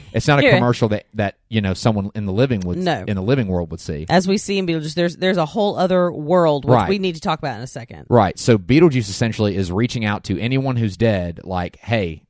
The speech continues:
Speaker 1: if you need someone to scare, you know, someone out of your house, or if
Speaker 2: Yeah,
Speaker 1: you need to-"
Speaker 2: poltergeist.
Speaker 1: Yeah, a poltergeist for hire. That's who I am. And, and he's
Speaker 2: <laughs>
Speaker 1: just, and it's,
Speaker 2: He's
Speaker 1: it's
Speaker 2: wacky.
Speaker 1: it's Michael Keaton at his finest,
Speaker 2: Oh,
Speaker 1: right?
Speaker 2: yeah.
Speaker 1: But the real introduction to Beetlejuice,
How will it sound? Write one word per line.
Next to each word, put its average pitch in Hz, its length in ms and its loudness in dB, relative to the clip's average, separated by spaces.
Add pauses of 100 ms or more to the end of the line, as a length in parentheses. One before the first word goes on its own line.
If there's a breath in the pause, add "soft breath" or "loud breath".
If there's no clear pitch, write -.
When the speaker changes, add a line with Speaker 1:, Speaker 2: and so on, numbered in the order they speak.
Speaker 1:
if 90 160 -6
you 98 80 -2
need 120 240 0
someone 101 640 -2 (520)
to 95 100 -8
scare, 110 560 0 (140)
you 107 120 -2
know, 92 140 0
someone 101 260 -2
out 95 120 -2
of - 20 -6
your 85 100 -8
house, 123 420 2
or 92 220 0
if 160 60 0
Speaker 2:
Yeah, 156 80 2
Speaker 1:
you - 60 2
need 101 80 0
to-" 196 40 4
Speaker 2:
poltergeist. 170 540 0
Speaker 1:
Yeah, 95 120 0 (160)
a - 80 -2
poltergeist 117 640 2
for 104 100 -4
hire. 104 380 0
That's 98 240 -4
who 95 100 0
I 90 120 -4
am. 101 300 -2
And, 95 220 -4
and 92 200 -4
he's 190 220 -2
Speaker 2:
<laughs> - 0 -
Speaker 1:
just, - 280 -6 (400 soft breath)
and 101 140 -2
it's, - 200 -6
Speaker 2:
He's 214 120 -2
Speaker 1:
it's 180 80 -2
Speaker 2:
wacky. 170 420 2
Speaker 1:
it's 120 160 -2
Michael 120 260 -2
Keaton 104 260 -4
at 92 80 -2
his 85 80 -8
finest, 127 420 -4
Speaker 2:
Oh, 135 40 0
Speaker 1:
right? 92 200 0
Speaker 2:
yeah. - 60 -16 (440 soft breath)
Speaker 1:
But 123 200 2
the 123 80 6
real 147 400 6
introduction 110 680 -2 (200)
to 92 100 -6
Beetlejuice, 85 760 0